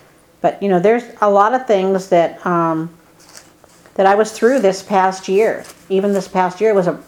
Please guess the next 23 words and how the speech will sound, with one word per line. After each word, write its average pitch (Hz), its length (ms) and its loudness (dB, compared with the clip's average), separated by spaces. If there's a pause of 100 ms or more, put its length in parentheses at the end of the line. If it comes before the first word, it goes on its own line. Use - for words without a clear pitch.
it - 120 -10
was 196 160 0
a 139 60 0
bad 175 540 0
year, 160 300 0
two - 120 -10
thousand 175 300 -2
sixteen. 165 640 -6 (680)
Um, 160 320 0
like 175 160 -2
I 175 40 4
said, 185 220 0
those 165 200 2
things 190 200 -2
that 180 80 -2
happened 175 320 -2
to 185 80 -8
my 156 160 -2
dad. 170 540 -2 (360)
Then 175 160 0
I 190 180 0
ended 202 200 0
up - 260 -2